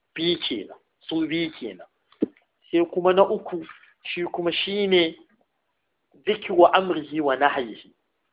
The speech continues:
Wa'azi kenan, karantar da mutane, al'amru bil ma'ruf wan nahyu anil munkar zikiri ne. Sannan kuma sai zikruhu inda amrihi,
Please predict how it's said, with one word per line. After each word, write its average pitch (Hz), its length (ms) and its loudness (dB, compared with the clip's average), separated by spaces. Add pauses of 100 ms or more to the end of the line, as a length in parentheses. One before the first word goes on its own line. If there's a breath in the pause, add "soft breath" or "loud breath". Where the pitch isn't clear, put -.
(560)
Wa'azi 147 600 2
kenan, 113 300 -8
karantar 185 540 2
da 143 80 2
mutane, 127 440 -2
al'amru 170 400 2
bil 143 180 -4
ma'ruf 135 400 2
wan 139 120 -4
nahyu 151 260 0
anil 147 220 -2
munkar 165 340 2 (320 soft breath)
zikiri 113 500 0
ne. - 60 -20 (680)
Sannan 175 340 4
kuma 170 280 -4
sai 170 240 4
zikruhu 214 680 -2 (1400)
inda 180 420 2
amrihi, 135 540 -2